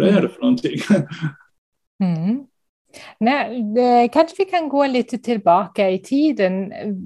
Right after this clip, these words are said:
Speaker 2: När upptäckte man lava eller lärde sig om dem och uppmärksammade dem i skogen?
Speaker 1: Ja, alltså man vet inte, om du går så långt tillbaka till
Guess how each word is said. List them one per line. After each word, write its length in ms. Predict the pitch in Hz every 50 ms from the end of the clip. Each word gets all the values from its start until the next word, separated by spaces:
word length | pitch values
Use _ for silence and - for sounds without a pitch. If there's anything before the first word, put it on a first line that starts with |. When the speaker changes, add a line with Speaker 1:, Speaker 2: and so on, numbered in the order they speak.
| - -
Speaker 2:
När 600 | 226 220 208 214 233 247 247 247 247 247 - - 240
upptäckte 680 | 262 - - - - - 294 294 294 - - - 247
man 480 | 226 220 196 190 190 185 180 180 180 180 - _ _ _ _ _ _ _ _ _ _ - 214
lava 840 | 220 214 214 196 190 190 185 185 185 180 175 185 180 180 180 185 202
eller 280 | - 220 202 196 185
lärde 460 | 180 175 180 190 233 277 294 262 285 -
sig 320 | - - 214 190 185 190
om 160 | 185 190 185
dem 300 | 175 180 180 180 185 196
och 160 | - 208 - -
uppmärksammade 1000 | 226 202 - _ - 269 285 262 - - - 226 214 208 208 202 190 185 185
dem 300 | 175 185 175 175 175 175
i 80 | 165 156
skogen? 760 | - - - 220 269 302 320 247 190 - 135 113 123 175 185 - _ _ _ _ _ _ _ _ _ _
Speaker 1:
Ja, 640 | - 247 - - 127 131 131 139 143 143 143 139 - - - - - -
alltså 300 | 143 147 170 147 190 -
man 300 | 127 131 175 175 175 156
vet 280 | 180 196 180 160 - 151
inte, 240 | 135 127 123 139 131 135 135 123 -
om 240 | 131 147 151 143 139
du 240 | 131 127 131 139 135
går 120 | 127 139 127
så 200 | - - 170 170
långt 240 | 175 175 156 135
tillbaka 440 | 151 151 147 151 135 123 - - 117
till 240 | - - 117 117